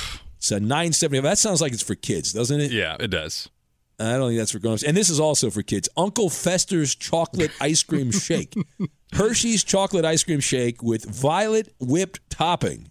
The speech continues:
Speaker 2: Shout out Addams
Speaker 1: Six fifty.
Speaker 2: Family.
Speaker 1: Six fifty for a shake.
Speaker 2: Man.
Speaker 1: That's, that's,
Speaker 2: That better
Speaker 1: that's
Speaker 2: be worth
Speaker 1: impressive.
Speaker 2: it.
Speaker 1: Yeah, I, I don't. I, I have not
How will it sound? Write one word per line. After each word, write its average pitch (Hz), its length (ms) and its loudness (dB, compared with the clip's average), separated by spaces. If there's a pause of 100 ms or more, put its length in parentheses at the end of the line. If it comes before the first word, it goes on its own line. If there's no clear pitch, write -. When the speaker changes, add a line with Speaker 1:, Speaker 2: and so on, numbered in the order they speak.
(160)
Speaker 2:
Shout 104 320 -2
out 110 160 -2
Addams 107 180 2
Speaker 1:
Six 220 300 2 (100)
fifty. 214 360 0
Speaker 2:
Family. 60 100 -12 (380)
Speaker 1:
Six - 360 0
fifty 220 420 -4
for 123 240 -2
a 113 60 -2
shake. - 420 -6 (120)
Speaker 2:
Man. 120 400 -4 (480)
Speaker 1:
That's, 143 160 -8
that's, 139 160 -6
Speaker 2:
That 143 160 -6
better 113 140 2
Speaker 1:
that's 101 100 -2
Speaker 2:
be 101 40 0
worth 120 240 2
Speaker 1:
impressive. 104 140 -4
Speaker 2:
it. - 80 -20 (1300)
Speaker 1:
Yeah, 98 280 2
I, 135 340 0
I 151 40 0
don't. 104 180 -2
I, 143 140 -2
I 151 240 -2
have 156 120 -4
not 131 380 -2